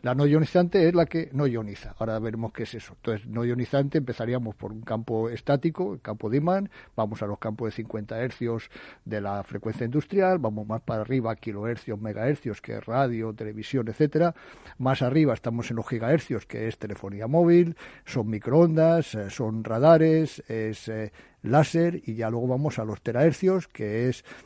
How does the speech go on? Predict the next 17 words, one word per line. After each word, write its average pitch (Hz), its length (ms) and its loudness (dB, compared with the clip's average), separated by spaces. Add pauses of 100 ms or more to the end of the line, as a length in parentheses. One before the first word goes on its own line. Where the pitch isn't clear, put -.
(140)
infrarrojo, 147 960 0
visible, 151 720 4
ultravioleta, 151 800 4
¡pum! 131 340 6 (100)
Ya 127 140 0
entramos 147 480 2
en 127 100 -2
la 113 80 0
ionizante. 110 540 -4
Hay 113 120 -4
una 117 160 0
parte 123 320 0
del 127 100 4
ultravioleta 151 640 2
que 147 160 0
es 127 80 2
ionizante. 104 640 -6